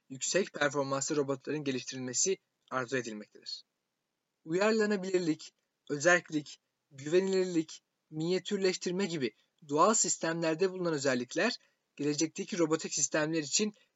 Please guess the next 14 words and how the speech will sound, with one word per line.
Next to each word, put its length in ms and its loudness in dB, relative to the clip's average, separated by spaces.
yeni 240 0
geliştirme 500 0
yollarını 380 2
keşfetmek 520 -4
amacıyla 540 0
incelenmektedir. 960 -2
Biyomimetik 580 -2
robotlar 420 0
konusunda 580 -2
disiplinler 640 -2
arası 300 2
araştırmaları 520 0
güçlendirmek 640 -4
için 260 0